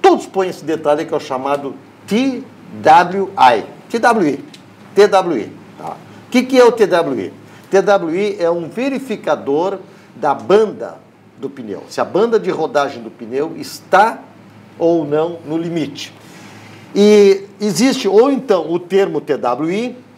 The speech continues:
que é o Tear, Third Wear, Third Wear, é, Indicator, tá? Em inglês. Esse T W I, ele está na, na, na, na lateral do pneu, na banda do pneu. Ou ele está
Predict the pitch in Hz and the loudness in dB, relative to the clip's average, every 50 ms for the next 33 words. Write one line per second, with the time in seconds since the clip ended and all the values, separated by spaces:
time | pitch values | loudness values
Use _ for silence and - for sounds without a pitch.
0 | _ _ - 160 143 139 139 143 - - - 220 240 226 185 131 95 - - - | _ _ 0 0 2 2 0 -4 -8 -8 -4 0 2 2 2 0 -4 -10 -16 -20
1 | - - - 185 240 247 233 - - - - - 104 107 139 185 202 190 147 101 | -20 -6 -2 0 0 0 -2 -4 -10 -16 -20 -16 -10 -6 -2 0 0 0 -2 -4
2 | - - - _ _ - _ - - 240 254 202 165 156 156 185 214 214 202 170 | -10 -16 -20 _ _ -20 _ -2 -2 0 0 0 -2 -4 -2 -2 -2 -2 -2 -4
3 | 143 - - _ _ _ - - - 135 143 147 165 151 143 - - - 190 180 | -8 -14 -20 _ _ _ -18 -8 -4 -4 -4 -4 -4 -8 -10 -6 2 4 4 4
4 | - - - 80 - - - - - - - - 76 78 - 107 147 151 175 185 | 4 0 -6 -12 -14 -16 -20 -20 -20 -20 -18 -12 -10 -10 -8 -6 -4 -4 -2 -2
5 | 175 143 113 - - - - - - - - - 240 254 - - 233 - - 175 | 0 -2 -2 -2 -6 -12 -20 -20 -20 -12 -2 0 0 2 2 0 -2 -2 -2 -2
6 | 135 113 127 113 95 104 110 135 185 202 175 - - - - - - - - 160 | 0 0 -2 -2 -2 -4 -4 -2 -2 -2 -2 -4 -8 -16 -20 -20 -20 -6 0 2
7 | 170 202 202 185 - - 180 180 196 196 - - - - - 143 147 165 147 165 | 2 2 2 0 -2 -2 0 0 0 -2 -4 -8 -16 -16 -12 -8 -6 -6 -6 -4
8 | 156 156 160 151 139 151 147 147 143 139 139 143 156 165 196 208 202 208 196 185 | -4 -2 -2 -2 -2 -4 -4 -4 -4 -4 -4 -4 -4 -2 -2 -2 0 0 0 0
9 | 185 202 190 165 - - 175 139 123 110 - - - - - - 123 135 - - | 0 0 -2 -4 -8 -10 -8 -8 -6 -8 -8 -10 -16 -20 -10 -8 -6 -4 -2 -2
10 | 190 180 185 180 170 - - 131 104 92 76 - - - - - - - 202 240 | -2 0 -2 -6 -8 -10 -12 -14 -14 -14 -16 -18 -20 -20 -20 -8 0 2 2 2
11 | 262 262 254 254 220 - - - 143 113 98 - | 2 0 -2 -4 -6 -6 -4 -2 -2 0 -2 -4